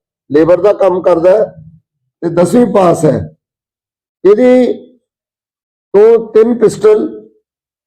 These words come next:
ਬੱਤੀ ਬੋਰ ਦੇ ਤੇ ਦੋ ਲਾਈਵ ਰਾਉਂਡਸ ਬਰਾਮਦ ਹੋਏ ਨੇ। ਇਹਦੇ 'ਚ ਜਿਹੜਾ ਇੰਟਰਸਟਿੰਗ ਗੱਲ ਇਹ ਹੈ ਕਿ ਇਹ ਲੋਕਲ ਕ੍ਰਿਮੀਨਲ ਨੇ ਜਿਹੜੇ ਆਪਣੇ ਆਪ ਨੂੰ ਹੁਣ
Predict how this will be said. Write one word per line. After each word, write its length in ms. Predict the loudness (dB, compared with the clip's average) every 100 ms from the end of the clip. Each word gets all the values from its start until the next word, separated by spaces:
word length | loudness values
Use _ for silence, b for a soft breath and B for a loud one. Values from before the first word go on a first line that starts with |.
| _ -6
ਬੱਤੀ 280 | -4 0 0
ਬੋਰ 280 | 2 2 2
ਦੇ 120 | 0
ਤੇ 100 | 0
ਦੋ 220 | 2 2
ਲਾਈਵ 340 | 4 2 2 2
ਰਾਉਂਡਸ 480 | 2 2 0 -10 _ _ -4
ਬਰਾਮਦ 320 | 0 0 0
ਹੋਏ 200 | 0 0
ਨੇ। 260 | 2 0 -2 -16 _ _ _ _ _ _ _ -4
ਇਹਦੇ 140 | 0 0
'ਚ 40 |
ਜਿਹੜਾ 220 | 2 2
ਇੰਟਰਸਟਿੰਗ 680 | 2 0 -2 0 0 -2 0
ਗੱਲ 220 | 2 4 4
ਇਹ 160 | 4
ਹੈ 140 | 2 0
ਕਿ 140 | 0
ਇਹ 160 | 0 2
ਲੋਕਲ 440 | 0 2 0 0
ਕ੍ਰਿਮੀਨਲ 400 | 0 2 2 2
ਨੇ 120 | 2 0 -2 _ _ -8
ਜਿਹੜੇ 180 | 0 0
ਆਪਣੇ 280 | 0 0 2
ਆਪ 100 | 2
ਨੂੰ 220 | 0 0 2
ਹੁਣ 360 | 2 0 -6